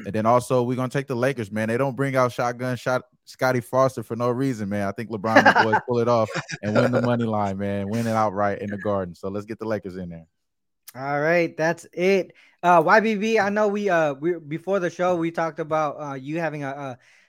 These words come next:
Speaker 1: a hot take. This is Let's Cap. It's not only N B A show. I mean, like, when M L B <laughs> starts, we'll do M L B and all that stuff. But, uh, Y B B is one of the top,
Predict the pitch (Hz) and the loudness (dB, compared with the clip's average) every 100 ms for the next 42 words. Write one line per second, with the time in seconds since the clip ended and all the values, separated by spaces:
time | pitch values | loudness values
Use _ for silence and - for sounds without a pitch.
0 | _ 139 139 165 202 - 170 147 165 214 | _ -8 -4 -2 0 2 2 2 0 0
1 | 262 196 214 - 208 202 175 165 165 196 | 0 2 0 2 0 0 0 -6 -4 -2
2 | 190 180 190 160 165 165 160 - 160 160 | 0 0 -2 -2 -2 -2 -2 0 0 0
3 | 151 147 139 127 147 147 151 160 143 160 | -2 -6 -8 -8 -8 -8 -6 -6 -6 -8
4 | - 165 165 151 156 147 156 151 147 143 | -2 0 0 0 -4 -2 -4 -4 -6 -6
5 | 151 143 143 139 147 135 143 131 _ - | -6 -4 -4 -4 -6 -4 -4 -6 _ -20
6 | _ - 156 156 160 190 180 170 185 156 | _ -8 -4 0 4 4 2 0 0 0
7 | 151 165 147 143 - 160 151 | -2 -2 -2 -4 -4 -4 -4